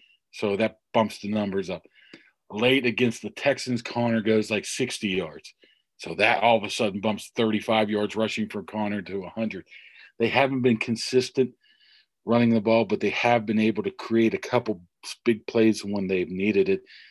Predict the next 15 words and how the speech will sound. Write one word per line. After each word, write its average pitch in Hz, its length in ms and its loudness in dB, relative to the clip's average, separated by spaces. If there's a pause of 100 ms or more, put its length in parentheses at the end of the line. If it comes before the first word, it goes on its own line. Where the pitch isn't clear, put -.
(180)
that's 113 160 -8
a - 40 -10
position 101 560 -6
where 98 300 -8 (640)
they 95 120 -8
do 107 260 0
need 98 240 -4
to 90 60 -12
get 90 280 -8
better. 95 400 -6 (260)
But - 120 -16
that 151 140 -4
offensive 123 500 -8
line's 92 380 -6
had 90 220 -10